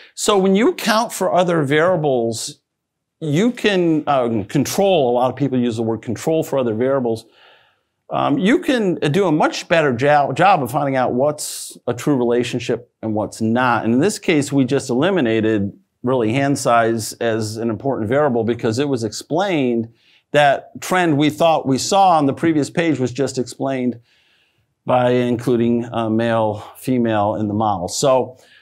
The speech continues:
um, covariates, uh, do, uh, a decent job of attempting to control for these lurking or hidden variables. You remember I talked about that at the beginning. Multiple regression is the tool you'll use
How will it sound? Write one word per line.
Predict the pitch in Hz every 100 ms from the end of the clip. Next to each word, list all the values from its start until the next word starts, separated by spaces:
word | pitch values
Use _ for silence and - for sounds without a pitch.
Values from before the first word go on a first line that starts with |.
| _ _
um, | 131 127
covariates, | - 208 185 175 170 147 - - 160
uh, | 139 127 117 120 _ _ - 131
do, | 120 156 160 151
uh, | - 139 135 131 127 127 123 - 165
a |
decent | 156 147 330 302 190 156
job | 165 156 147
of | 135
attempting | 139 - 208 185 175 165 139 127 127 120 - - - _
to | - 147
control | 147 131 139 127 120
for | -
these | 120 117 113
lurking | 127 139 139 165 151 147
or | 120
hidden | 113 143 131
variables. | 113 123 113 107 107
You |
remember | 117 117 113
I |
talked | 127 113
about | 117 113 117
that | 110 107
at | 104 104
the |
beginning. | 101 104 117 95 95 _ _ - - -
Multiple | - 202 233 254
regression | 214 151 185 196 185
is | 143 117
the |
tool | 127 - 233 247
you'll | 170 123
use | 113 117 107 104 120 120